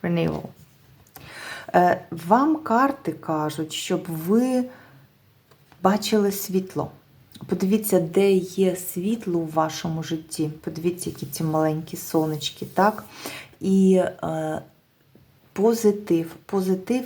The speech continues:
і ваші ресурси. Якщо у вас зараз проблема, ви пропрацьовуєте з психологом, м, тему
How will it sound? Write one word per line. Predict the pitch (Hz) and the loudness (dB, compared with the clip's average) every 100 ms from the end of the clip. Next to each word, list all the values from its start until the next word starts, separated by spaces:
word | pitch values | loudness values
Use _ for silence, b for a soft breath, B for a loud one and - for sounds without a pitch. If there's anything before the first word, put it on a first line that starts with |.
| - | -4
і | 175 | -2
ваші | 160 170 - 190 | 2 2 2 -2
ресурси. | 170 165 - 160 160 170 | -4 -4 -4 -4 -4 -6
Якщо | 175 - 254 | -6 -4 -4
у | 233 | 0
вас | 240 226 | 0 4
зараз | 214 214 208 - B B - | 4 4 0 -6 B B -4
проблема, | 196 185 185 175 165 156 - 175 | 0 4 6 6 4 -2 -6 -8
ви | |
пропрацьовуєте | 180 196 190 196 185 - 214 190 180 175 | -6 -2 -2 -2 -2 0 2 4 2 2
з | 165 175 185 | -2 2 0
психологом, | - - 185 - 190 190 160 151 139 139 B B B B B B - | -2 -10 -8 0 4 6 6 4 2 0 B B B B B B -10
м, | - 165 160 156 156 160 - - - - | -4 -2 -2 -2 -2 -4 -8 -10 -8 2
тему | 190 190 190 156 | 4 6 4 2